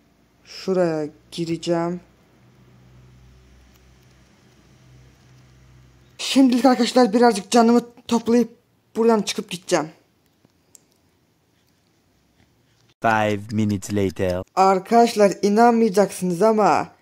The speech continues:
Speaker 1: biz şu taraflardan geldim. Sonra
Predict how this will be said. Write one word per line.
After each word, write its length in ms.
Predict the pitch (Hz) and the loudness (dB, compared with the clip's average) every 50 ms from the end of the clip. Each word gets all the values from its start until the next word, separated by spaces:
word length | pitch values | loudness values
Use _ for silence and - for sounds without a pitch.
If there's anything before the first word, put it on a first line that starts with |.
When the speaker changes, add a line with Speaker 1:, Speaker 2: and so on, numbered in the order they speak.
| _ _ _ _ _ _ _ _ _ _ _ _ _ _ - | _ _ _ _ _ _ _ _ _ _ _ _ _ _ -4
Speaker 1:
biz 140 | 226 233 214 | -4 -2 -2
şu 340 | - - - - - - | -4 -8 -10 -12 -10 -2
taraflardan 680 | - 269 262 233 233 - 214 202 196 170 214 233 233 208 | 2 2 2 2 2 0 0 0 0 2 2 0 2 2
geldim. 540 | 175 202 180 160 143 147 170 175 196 214 208 - _ _ _ _ _ _ _ _ _ _ _ _ _ | 2 2 2 2 2 0 0 -2 -2 -4 -8 -12 _ _ _ _ _ _ _ _ _ _ _ _ _
Sonra 680 | _ - - 220 226 240 233 214 208 185 156 151 151 | _ -6 0 2 4 4 4 6 4 4 4 2 -2